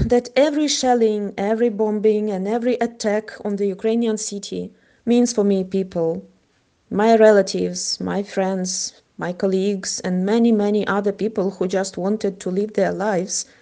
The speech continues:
at their country. And when I come to know about every new shelling, I'm immediately texting those who live there, asking,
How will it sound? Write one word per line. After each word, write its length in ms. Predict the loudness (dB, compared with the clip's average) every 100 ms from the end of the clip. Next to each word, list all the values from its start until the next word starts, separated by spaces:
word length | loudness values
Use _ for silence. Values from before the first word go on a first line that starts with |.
| _ -6
at 200 | -4 2
their 180 | 2
country. 520 | 2 -6 -8 -8 -12 -12 _ _ _ _ _ _ _ _ _
And 140 | -2 2
when 140 | 4
I 100 | 4
come 280 | 4 0 0
to 120 | 0
know 440 | 2 4 4 4 0 -10 -16 _ _ _ _ _ _ _ -10
about 340 | 0 4 4 4
every 380 | 6 6 6 2
new 180 | 2
shelling, 600 | -2 -2 0 0 -2 -6 -12 _ _ -20 _
I'm 200 | -2 0
immediately 560 | 2 4 6 6 6 4
texting 680 | 4 2 2 0 0 0 2
those 520 | 2 4 2 -2 -12
who 160 | -6 -2
live 260 | 0 2
there, 320 | 2 4 2 2
asking, 480 | -2 -2 -2 -2